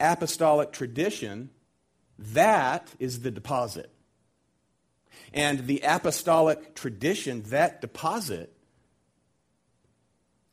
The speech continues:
at this point in time, is becoming Scripture.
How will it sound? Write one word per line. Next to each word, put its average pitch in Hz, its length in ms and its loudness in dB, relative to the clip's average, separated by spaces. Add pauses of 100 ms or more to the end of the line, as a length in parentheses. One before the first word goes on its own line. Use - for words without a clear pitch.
(800)
at 131 220 2
this 185 180 2
point 165 360 0
in 131 80 -2
time, 117 500 -8 (720)
is 120 160 -8
becoming 117 480 -6
Scripture. 113 500 -8